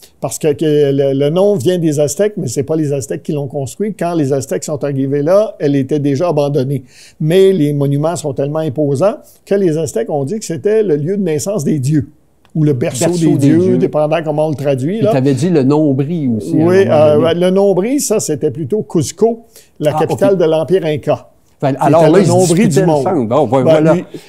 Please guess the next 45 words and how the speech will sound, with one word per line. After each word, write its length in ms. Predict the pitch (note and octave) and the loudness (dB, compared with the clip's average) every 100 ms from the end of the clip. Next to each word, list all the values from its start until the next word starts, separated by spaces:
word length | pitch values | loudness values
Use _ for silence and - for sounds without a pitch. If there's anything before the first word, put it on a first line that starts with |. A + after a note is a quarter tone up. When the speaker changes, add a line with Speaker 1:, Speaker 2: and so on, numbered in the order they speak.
| D#3 | -2
Speaker 2:
Là, 120 | D3+ | 2
on 100 | B3 | 4
va 160 | F3+ F3+ | 4 4
aller 360 | D3+ F#3 G#3+ G3+ | 4 2 2 0
à 120 | C3+ | 0
l'endroit 320 | C#3 C3 F#3 | 0 2 2
où 20 | |
il 60 | C#3+ | 2
y 20 | |
a 40 | |
le 60 | A#2 | 0
plus 240 | - F3+ | -2 -4
de 140 | E3 B2+ | -2 -4
centres, 680 | - C3 C#3+ C3+ C3+ B2 | -6 -10 -6 -6 -6 -6
euh, 180 | A#2 A2+ | -6 -6
merveilleux, 640 | G#2 C3+ A#2+ C3 A#2+ D3+ | -2 -2 0 -2 2 0
c'est 200 | D#3+ - | 0 -2
les 220 | E3+ F#3 C3 | 0 0 -2
États-Unis, 600 | B2+ C#3 A#2 A2+ A2+ F#2 | -2 -2 -2 -2 -4 -6
hein. 120 | A2 A2+ _ - _ | -12 -16 _ -20 _
Euh, 240 | A2+ A2+ A2 | -4 -2 -2
on 300 | A2+ G#2+ A2 | -2 -4 -6
connaît 240 | A2+ A#2 | -6 -2
nos 100 | A#2 | -2
voisins 300 | A2 A2+ A2+ | -2 -4 -2
américains, 640 | C#3 D3 C#3+ - E3+ F3+ F3 | 0 0 -2 -4 -2 0 0
hein, 340 | D3+ C#3+ C3 A#2 | -2 -2 -2 -2
la, 160 | A2+ | -2
la, 160 | A2 A2 | -2 -2
leur 320 | A2 G#2+ G2+ | -2 -6 -8
fierté 640 | - C#3 C#3+ A#2 - C#3+ | -8 -2 0 -2 -2 -2
populaire 560 | C#3 C3 B2 B2 C#3 B2+ | 0 -2 -2 -2 0 -2
et 100 | A2+ | -4
leur, 300 | A2+ A2 G#2 | -2 -4 -4
euh, 380 | G#2+ G2+ G#2 G#2 | -6 -6 -6 -6
brassage 640 | G#2+ C3 A#2+ A2+ C#3 C3+ A2+ | -4 0 -2 -2 -4 -2 -4
de 80 | |
drapeaux, 480 | G#2+ A2 G#2+ D#3 F3 | -4 -2 -2 -2 -4
si 80 | D#3 | -2
on 140 | C#3+ | -2
peut, 240 | A2+ B2 A#2 | -2 -2 -2
euh, 60 | G2+ | -4
flottage 540 | - B2 B2 B2+ A#2 | -6 -4 -2 -2 -2
de 80 | B2 | -4
drapeaux. 420 | A#2+ A#2+ F3+ | -2 0 0